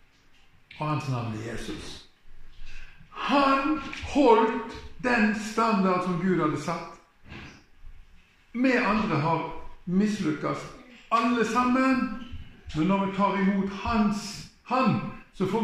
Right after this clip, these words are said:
vi del i hans vellukkethet. Tenk på det! Da kan du rose deg av Kristi vellukkethet.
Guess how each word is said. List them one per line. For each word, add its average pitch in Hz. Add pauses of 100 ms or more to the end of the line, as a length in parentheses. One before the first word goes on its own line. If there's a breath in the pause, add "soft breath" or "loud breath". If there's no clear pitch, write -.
vi 208
del 220
i 175
hans 214
vellukkethet. 214 (1700)
Tenk 254
på 240
det! 247 (1600)
Da 240
kan 240
du - (220)
rose 214
deg 208
av 208
Kristi - (140)
vellukkethet. 220